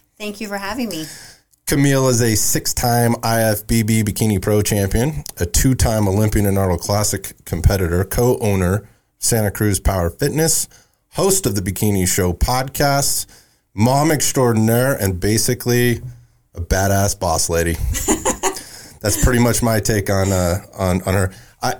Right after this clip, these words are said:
Speaker 2: look, Camille, I mean, we've known one another for a little bit, but not, not forever. I wanted to dig in a little bit and talk, talk about a few things, but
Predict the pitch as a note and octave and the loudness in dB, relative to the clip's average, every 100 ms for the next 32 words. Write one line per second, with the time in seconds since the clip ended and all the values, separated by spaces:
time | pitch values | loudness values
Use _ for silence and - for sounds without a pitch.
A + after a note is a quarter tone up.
0 | - - C3 B2 - - - A#2+ B2 A2+ | -12 -4 -2 -2 -4 -10 0 2 2 2
1 | A2+ A2 A#2+ A#2 A2+ A2+ G#2+ G#2 F#2+ G2+ | 2 2 2 2 2 2 2 2 2 0
2 | F#2 G#2 F#2+ F#2+ F#2 F#2 E2+ - - - | 2 2 2 0 0 -4 -4 -8 -18 -20
3 | _ _ _ G2+ G2 - G#2 G#2 - G#2 | _ _ _ -4 -4 -2 -2 -2 -2 0
4 | F#2+ F#2 G2 F2+ E2+ - _ _ C3+ E3+ | 2 2 2 0 0 -4 _ _ 0 2
5 | F3 E3 F3 F3 F3 C3 G#2+ G#2 G2 F2+ | 2 2 2 2 2 2 2 2 0 0
6 | A2+ G#2 - - G#2 G#2 F#2+ F2+ F#2 F#2 | 0 -2 -4 -4 -2 0 0 0 -2 -2
7 | F#2 F2+ F2+ - F2 | -2 -2 -2 0 -2